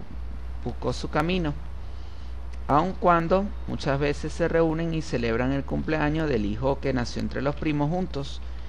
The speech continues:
pero cada uno y cada uno de ellos tomó su camino particular, porque sencillamente la familia les prohibió, pues, continuar manteniendo ese tipo de relaciones.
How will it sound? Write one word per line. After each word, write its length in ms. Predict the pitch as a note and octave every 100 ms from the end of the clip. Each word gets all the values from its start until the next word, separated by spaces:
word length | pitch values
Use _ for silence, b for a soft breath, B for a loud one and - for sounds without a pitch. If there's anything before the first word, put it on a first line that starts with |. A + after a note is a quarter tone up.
| B B B -
pero 240 | F3 F#3
cada 300 | F#3 F#3 F3+
uno 220 | F3 E3+
y 40 | E3+
cada 260 | - D3
uno 280 | D3 C#3+ D3
de 80 | C#3
ellos 240 | C3+ C3
tomó 480 | - A#2+ B2+ B2+ C3 - -
su 240 | - -
camino 540 | A#2 A#2 G#2+ G#2 G2+ G2+ - - - - - - - - - - - -
particular, 680 | F3 E3 D3 - A2+ F2+ F#2 - - - - - - - - - - B B B B B B -
porque 320 | E3 D#3+ F3
sencillamente 1000 | - E3 - E3 E3+ E3+ D3+ C#3 D#3 D#3 - - - - -
la 160 | - A#2
familia 920 | - A#2 B2 A#2+ A#2+ B2 B2 A2+ F2 - -
les 200 | A#2+ A#2
prohibió, 500 | - B2 A#2 C#3+ F#3+
pues, 160 | F#3+ A2
continuar 640 | A2+ A2 G#2+ A2+ A2+ A2+
manteniendo 640 | B2+ C#3 C#3+ D3+ D3 C#3+
ese 180 | D3+ C#3+
tipo 300 | - A#2 A#2+
de 80 | A#2
relaciones. 600 | A#2 A2 G2 - F2 G2